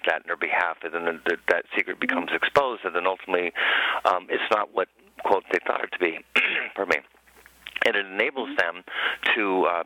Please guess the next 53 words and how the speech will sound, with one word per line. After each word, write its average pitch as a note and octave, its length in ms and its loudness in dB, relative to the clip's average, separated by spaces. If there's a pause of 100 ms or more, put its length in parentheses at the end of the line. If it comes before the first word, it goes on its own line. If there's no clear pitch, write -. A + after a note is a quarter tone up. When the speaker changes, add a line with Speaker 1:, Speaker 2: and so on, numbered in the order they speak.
Speaker 1:
become D3 280 0
aware E2+ 360 0
of D#2+ 200 -2
what, E2+ 200 2 (100)
quote, E2+ 280 2 (120)
the D#2+ 60 -2
big E2 200 2
monster E2 340 -2
in E2 60 -2
the D#2+ 60 -2
room D#2+ 200 0
is, G2+ 280 0 (220)
so G2 100 4
that E2 180 0
they F2 60 0
can E2+ 160 -4
stop F2 320 2
this F2 140 -2 (160)
protection. - 480 0
And D#2+ 120 0
I E2+ 140 2
see - 60 -2
protection G2+ 600 -2 (580)
on F#2+ 240 2
a F2 180 0
physical C3 380 0
level, A2 240 -2
of G2 100 -6
course, E2+ 300 0 (180)
and E2 120 0
that's E2 240 -2
the, E2 240 0
the E2+ 80 2
lowest E2+ 320 0
level, E2 280 0
but - 160 4
then G2+ 160 0
it F2+ 200 -2
goes F2+ 260 0
up G#2 220 0
to F2 40 -10
the E2+ 80 -4
emotional A2 380 0
level, G#2+ 220 -2 (340)
and G#2+ 100 2
then G#2 140 2
sometimes F#2 460 0
we F#2+ 80 -2
can F#2 160 0
even E2+ 160 -6
protect - 400 0
on E2+ 320 -2
a E2 160 0